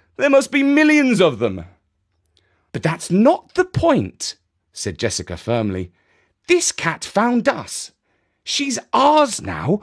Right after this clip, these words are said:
We have to look after her." "Tell that to Smoochies," said Jeff.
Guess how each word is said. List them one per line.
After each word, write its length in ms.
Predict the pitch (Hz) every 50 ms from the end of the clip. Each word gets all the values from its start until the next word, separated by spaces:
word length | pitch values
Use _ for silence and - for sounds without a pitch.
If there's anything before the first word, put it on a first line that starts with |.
| _ -
We 180 | 180 220 233
have 460 | - - - - 269 302 277 156 - -
to 120 | - 151
look 200 | 156 190 220 220
after 380 | 254 285 311 294 - - - 156
her." 240 | 104 95 90 85 - _ _ _ _ _ _ _ _ _ _ _
"Tell 320 | - - 160 147 127 120 113
that 420 | 95 - 202 208 120 98 - - -
to 100 | - 165
Smoochies," 1080 | - - - - 135 180 240 285 262 214 151 - - 135 101 85 80 85 - - - _ _ _ _ _ _ _ _ _ _ _
said 360 | - - - - 76 69 -
Jeff. 420 | - 87 87 80 78 - - -